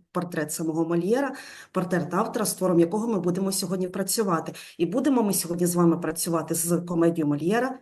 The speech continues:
«Міщанин Шляхтич». Отже, е, історія неймовірна, і повороти її неймовірні. І неймовірною є історія створення цієї комедії. Отже, е, м, будь ласка, пригадайте, е, історію створення,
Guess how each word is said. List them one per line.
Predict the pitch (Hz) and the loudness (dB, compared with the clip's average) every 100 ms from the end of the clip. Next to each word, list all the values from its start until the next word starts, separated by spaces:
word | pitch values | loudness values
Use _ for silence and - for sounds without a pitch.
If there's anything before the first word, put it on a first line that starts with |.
| _ | _
«Міщанин | 175 170 - 165 185 202 - | 0 2 2 4 4 2 -2
Шляхтич». | - 185 160 143 - 147 - - _ - - - - | -4 0 0 -2 -6 -8 -8 -12 _ -20 -20 -20 -2
Отже, | - 247 - 156 - _ - _ 220 | 4 4 4 -4 -6 _ -20 _ 6
е, | 214 214 208 - - | 8 6 4 -4 0
історія | - 330 349 339 | 4 6 8 8
неймовірна, | 311 294 294 226 190 170 151 147 | 10 10 8 6 0 0 -2 -4
і | 220 | -4
повороти | 220 214 220 262 247 | 0 4 4 4 2
її | 220 | 0
неймовірні. | 220 202 208 180 185 156 147 202 | 0 2 2 2 0 0 -2 0
І | 214 | 2
неймовірною | 220 214 247 302 247 233 240 | 4 4 4 4 2 0 0
є | 247 | 2
історія | 247 240 - - 285 277 262 254 | 2 0 -2 2 4 4 2 2
створення | 254 - 226 247 233 | -2 -2 0 2 2
цієї | 233 - 233 233 | 0 -2 -4 -4
комедії. | 240 233 226 196 170 139 - - - - - - | -2 2 2 2 0 -6 -8 -14 -18 -18 -18 -2
Отже, | - 269 - 151 | 6 6 6 0
е, | - - 208 | -6 -4 2
м, | 196 190 190 190 180 170 175 - - 190 175 175 - - _ _ _ _ _ _ _ _ _ - | 4 6 6 4 4 2 -2 -12 -12 -6 -4 -6 -8 -18 _ _ _ _ _ _ _ _ _ -8
будь | 226 254 | 2 4
ласка, | 294 262 - - 170 - - | 6 6 4 2 -2 0 2
пригадайте, | 269 240 277 254 208 175 175 156 - - | 4 4 6 6 6 4 0 -2 -2 -4
е, | 190 185 180 | 0 2 2
історію | 214 - 247 254 | 0 2 2 2
створення, | - 311 370 330 311 | 0 2 6 6 4